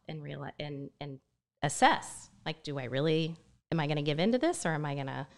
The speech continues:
just kind of move forward anyway? And so many moments where if I would have not let fear reign,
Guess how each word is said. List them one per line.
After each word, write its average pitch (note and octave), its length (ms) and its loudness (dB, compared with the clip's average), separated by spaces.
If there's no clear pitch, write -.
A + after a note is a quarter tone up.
just - 360 -2
kind D#3 180 2
of C3+ 240 -2
move E3+ 200 4
forward D3+ 420 4
anyway? C#3 500 2
And D#3+ 460 6
so G#3+ 440 -2
many F3 200 0
moments C#3+ 760 0
where C3+ 560 -2
if - 160 -2
I D#3 80 4
would D#3 240 4
have D#3+ 280 2
not D#3 460 0
let D3 380 -6
fear C#3+ 600 -2
reign, B2+ 520 -2